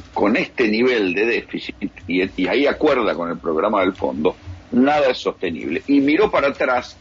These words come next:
y se agarró con lo que decía Cristina. Dice, "Bueno, a ver, el gobierno de Cristina tuvo logros importantes, pero tuvo inconsistencias macroeconómicas". ¿Esto qué quiere decir?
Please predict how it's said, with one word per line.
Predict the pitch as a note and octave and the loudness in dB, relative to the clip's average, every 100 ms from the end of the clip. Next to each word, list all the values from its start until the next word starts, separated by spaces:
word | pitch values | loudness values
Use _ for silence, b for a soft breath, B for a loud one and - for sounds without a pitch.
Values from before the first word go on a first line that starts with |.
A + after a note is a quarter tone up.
| - | -10
y | A2 | -6
se | B2+ | -2
agarró | A2 A2 G#2+ C#3+ | 0 2 2 2
con | D3+ G#2+ | 2 0
lo | F2+ | 0
que | F2+ | -2
decía | F2+ A2 G2 | -2 -2 0
Cristina. | G#2+ A#2 E3 G2+ | 0 -2 -2 0
Dice, | F2+ | 0
"Bueno, | A2+ F#2+ | 2 2
a | G#2+ | 2
ver, | G2 - - - - | 0 -4 -8 -10 -6
el | G#2+ | -2
gobierno | A#2 C3 D3+ D3 | 2 2 2 0
de | C3 C3 | 0 -2
Cristina | C3 D3 A2 | 0 0 0
tuvo | F#2+ G#2 G#2+ | 2 2 2
logros | G2+ A2+ A2 B2 | 2 0 0 -2
importantes, | B2 D#3+ E3 C3 G2+ - - | 0 0 0 -2 -2 -6 -4
pero | D#3 D3 C#3+ | 0 2 2
tuvo | F3+ C#3+ B2 B2 - - - | 2 4 4 0 -8 -20 -16
inconsistencias | G#3 G3 C#3+ C3 A2+ A2+ - B2 A#2+ A#2+ | -12 -6 0 0 0 -4 0 0 0 0
macroeconómicas". | G2+ F2+ F#2+ F2 F#2+ F2 - D#2+ F#2 | 0 2 2 2 2 0 -2 -2 2
¿Esto | G2+ | 2
qué | G#2 | 2
quiere | F#2+ G#2 | 2 0
decir? | G2 A2+ A#2+ | 0 0 -2